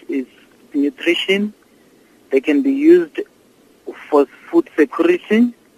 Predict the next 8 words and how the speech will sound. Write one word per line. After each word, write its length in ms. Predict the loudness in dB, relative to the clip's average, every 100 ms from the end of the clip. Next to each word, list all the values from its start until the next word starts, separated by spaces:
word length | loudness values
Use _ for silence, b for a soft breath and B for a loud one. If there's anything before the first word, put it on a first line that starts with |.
| _ _ _ -6
They 160 | 0 0
give 280 | 2 0
nutritional 640 | 2 -2 -2 -6 -4 -2 -2
value, 340 | 2 0 2 0
especially 540 | -2 -6 -2 0 0
micronutrients 960 | -2 -4 -4 -4 -4 -4 -4 -4 -4 -10 _ b b b -6
that 180 | -2 0
include 480 | -2 -6 -2 0 0